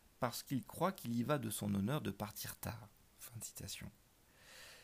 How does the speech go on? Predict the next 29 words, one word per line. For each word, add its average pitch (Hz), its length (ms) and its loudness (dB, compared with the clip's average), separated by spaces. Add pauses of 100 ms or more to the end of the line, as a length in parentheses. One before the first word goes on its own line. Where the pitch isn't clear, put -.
Cette - 220 -6
idée 117 160 8
des 101 260 6
honneurs, 110 420 10
des 151 140 2
lauriers, 101 460 4
des 101 100 0
célébrations 98 680 2
personnelles 127 640 0 (120)
est 104 220 -4
une, 101 180 2 (640)
une 107 120 6
illusion 110 560 4 (560)
que 113 120 0
fustige - 760 2
ici 98 300 0
La 104 100 4
Fontaine 101 520 0 (200)
en 98 140 4
en 92 60 4
faisant 98 260 2
une 92 160 6
cause, 147 400 6 (440)
euh, 92 60 -2
de 92 140 2
la 98 100 2
chute - 220 -2
du 98 80 -2
lièvre. 98 380 -2